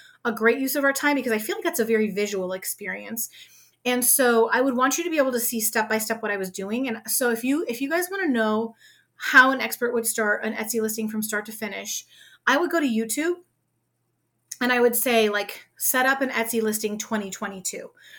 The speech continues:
and look and see, you know, who comes up that's got the most recent. And the reason I want you to say twenty twenty-two or whatever year, if it's twenty twenty-three when you're listing,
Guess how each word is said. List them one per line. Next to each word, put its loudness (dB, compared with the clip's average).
and 2
look -2
and 2
see, 0
you 0
know, -4
who -4
comes -2
up 0
that's -6
got -4
the -2
most -2
recent. -6
And 0
the 0
reason -2
I 2
want -2
you 0
to 2
say -4
twenty -2
twenty-two 0
or -2
whatever 0
year, 0
if -6
it's -12
twenty -2
twenty-three -4
when -4
you're -8
listing, -8